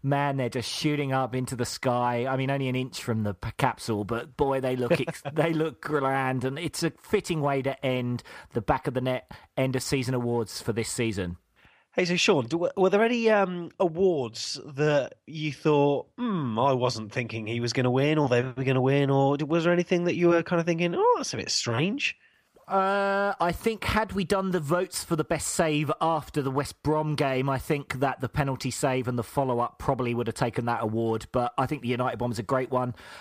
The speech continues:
Speaker 1: Uh, if, if Joshua King hadn't been playing for our team, I was actually, that actually shocked me. Not that he didn't, I thought he'd win, but I would have, I expected Stanislas to be top three, and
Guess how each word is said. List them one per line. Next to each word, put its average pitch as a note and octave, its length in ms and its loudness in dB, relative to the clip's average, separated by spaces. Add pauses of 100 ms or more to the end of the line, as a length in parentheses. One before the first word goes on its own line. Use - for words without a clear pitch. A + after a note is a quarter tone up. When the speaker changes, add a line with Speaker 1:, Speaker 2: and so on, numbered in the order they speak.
(120)
Speaker 1:
Uh, C#3 480 2 (240)
if, D3+ 180 -2 (120)
if F3+ 200 0
Joshua F3+ 380 0
King D3+ 540 -2 (420)
hadn't D3+ 260 2
been C#3 160 -2
playing C#3+ 280 -2
for C#3 160 0
our C3 140 0
team, D3 680 -4 (160)
I A#3 220 2
was F#4 160 0
actually, G3+ 320 -4
that F#3+ 240 -2
actually A#3 420 -2
shocked - 300 -2
me. F3+ 100 -16
Not G3 200 0
that G3 120 -2
he F#3+ 100 -2
didn't, E3 240 -4
I E3 100 2
thought D3+ 240 -2
he'd D3+ 180 -2
win, C#3 440 -4 (380)
but F3 160 2
I G3 320 0
would A3+ 160 -4
have, F#3+ 200 -4 (500)
I G#3 140 4
expected G3 520 -4
Stanislas E3 640 0
to - 80 -14
be C#3 120 0
top - 280 -2
three, B2+ 500 -2
and D3 400 0